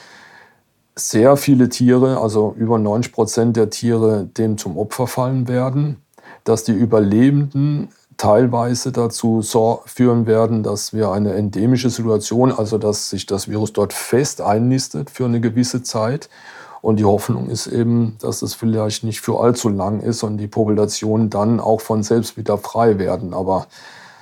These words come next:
das ist, ähm, das ist schwer, schwer zu sagen. Man kann sich ja auch vorstellen, wenn jetzt ein bestimmtes Wildschwein ist vielleicht resistent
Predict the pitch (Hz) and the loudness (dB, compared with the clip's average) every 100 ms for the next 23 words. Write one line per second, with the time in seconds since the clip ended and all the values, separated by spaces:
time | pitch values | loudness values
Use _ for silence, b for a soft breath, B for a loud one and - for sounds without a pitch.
0 | B - 95 - - 95 98 - - - | B -6 -4 -4 -6 -6 -6 -6 -8 -2
1 | 98 98 101 67 - _ _ _ - 110 | -2 0 -2 -6 -12 _ _ _ -2 -2
2 | 107 113 - 101 101 107 107 73 - - | 0 -2 -2 2 4 4 0 -4 -14 -20
3 | - - 104 110 - 104 104 117 98 90 | -14 -2 0 2 -2 -2 0 2 0 -2
4 | 92 110 113 101 107 - 120 - 113 110 | -2 -2 0 -2 -2 -2 -2 -2 -4 -2
5 | 110 113 113 B B B - 113 117 - | 0 0 0 B B B -6 0 0 4
6 | 135 135 123 131 139 - 131 123 123 120 | 6 6 4 2 2 2 2 4 4 0
7 | - _ - _ _ _ 120 117 120 110 | -4 _ -20 _ _ _ -4 -2 2 4
8 | 113 - - - 110 113 113 - - 117 | 4 2 -8 -4 0 2 0 -2 0 2
9 | 151 - - | 0 -2 -10